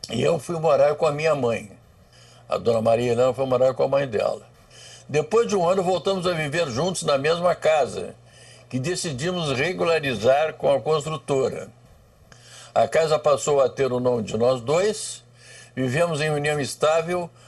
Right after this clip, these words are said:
mas sem nada regularizado. Passados oito anos, não temos mais como viver juntos, e ele alega que não tenho direito a nada,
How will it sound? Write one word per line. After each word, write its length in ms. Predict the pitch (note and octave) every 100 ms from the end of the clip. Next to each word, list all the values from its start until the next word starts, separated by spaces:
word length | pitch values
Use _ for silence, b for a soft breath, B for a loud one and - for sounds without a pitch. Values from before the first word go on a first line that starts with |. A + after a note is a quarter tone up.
| B
mas 280 | A2+ C3+ C#3
sem 240 | - D#3
nada 680 | C#3 C#3+ D#3 D3 D#3 A#2+ A2+
regularizado. 1080 | A2+ D#3+ D3+ D3+ D3 C#3+ A2+ A2 G2 - - - - - B B B
Passados 600 | - C#3 - C3+ B2 G#2+ A#2+
oito 320 | C3+ C3+ D#3
anos, 520 | D#3 F3+ G3+ - - B B B B
não 240 | B2 D#3+
temos 360 | D3+ E3+ E3+ C#3+
mais 320 | C3 C#3+ D3+
como 200 | F3 E3
viver 360 | D#3 D3+ D#3+ D#3+
juntos, 560 | B2 E3 C3 F#2 F2+
e 100 | G2+
ele 180 | C3 D#3
alega 540 | E3 C#3+ C#3+ D3 D3+ D3 B B B
que 100 | D3
não 200 | E3+ D#3
tenho 260 | F3 F3
direito 400 | D#3 D3 E3 E3+
a 100 | F#3+
nada, 640 | E3 D#3+ E3+ C3+ G#2+ -